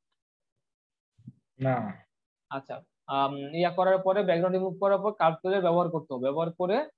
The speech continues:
Speaker 2: যখন দেখবেন যে আপনার, আহ, প্রোডাক্টটাকে একটু light light, আহ, মানে এরকম কালো কালো লাগে, কার্ভ টুল দিয়ে সাদা করে দিতে হবে।
Speaker 1: ও, আচ্ছা।
Speaker 2: আচ্ছা, চাকার দিকটা একটু খেয়াল রাখেন।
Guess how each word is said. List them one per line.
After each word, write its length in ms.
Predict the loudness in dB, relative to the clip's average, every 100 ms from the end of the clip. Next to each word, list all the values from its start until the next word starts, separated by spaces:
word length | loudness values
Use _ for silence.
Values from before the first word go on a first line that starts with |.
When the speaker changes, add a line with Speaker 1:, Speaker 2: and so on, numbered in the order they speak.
| _ -14 -6
Speaker 2:
যখন 280 | -4 -2 0
দেখবেন 360 | 0 0 -2 -2
যে 100 | -4
আপনার, 380 | -4 0 0 0 -8 _ -8
আহ, 140 | -6
প্রোডাক্টটাকে 540 | -4 -2 -2 -4 -6 -6
একটু 140 | -4
light 200 | 0 0 0
light, 280 | -6 -6 -8
আহ, 80 |
মানে 120 | -4 -6
এরকম 320 | -6 -8 -6
কালো 260 | -2 -2
কালো 180 | 0 0
লাগে, 280 | 0 0 -2
কার্ভ 240 | 2 0 0
টুল 140 | -6 -2
দিয়ে 120 | -2
সাদা 220 | 0 0
করে 180 | 0 -2
দিতে 160 | -4
হবে। 200 | -8 -10 -18 _ _ _ _ _ _ _ _ _ _ -12
Speaker 1:
ও, 340 | -8 -8 -8
আচ্ছা। 280 | -12 -20 -20 _ _ _ _ _ _ _ -18
Speaker 2:
আচ্ছা, 200 | -18 -4
চাকার 280 | -4 0 -2
দিকটা 200 | -2 -6
একটু 140 | -8
খেয়াল 220 | 0 0 2
রাখেন। 280 | 0 -2